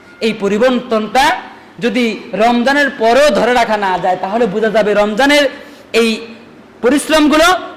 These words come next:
রমজানের এই ইবাদতগুলো শুধুমাত্র দেখানোর উদ্দেশ্যেই হয়েছে, কারো সাথে নিজেকে প্রকাশ করার জন্য, উপস্থাপনের জন্যই মূলত হয়েছে, কিন্তু আসলে শিক্ষা নেওয়ার জন্য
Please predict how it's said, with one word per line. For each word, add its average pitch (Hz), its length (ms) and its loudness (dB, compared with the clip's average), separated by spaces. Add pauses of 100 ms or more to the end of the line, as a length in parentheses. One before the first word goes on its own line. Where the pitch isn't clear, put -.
(140)
রমজানের 254 440 2
এই 240 60 2 (100)
ইবাদতগুলো 269 420 0
শুধুমাত্র 294 480 -2 (160)
দেখানোর 254 340 -2
উদ্দেশ্যেই 196 420 -6
হয়েছে, 180 260 -2 (320)
কারো 220 180 2 (100)
সাথে 226 200 -2
নিজেকে 214 340 0 (600)
প্রকাশ 240 360 2
করার 285 260 2
জন্য, 240 220 2
উপস্থাপনের 262 720 -2
জন্যই 240 280 2
মূলত 247 260 0
হয়েছে, 202 340 -2
কিন্তু 196 240 -6
আসলে 202 340 -2
শিক্ষা 233 340 -4
নেওয়ার 285 280 0
জন্য 240 160 -2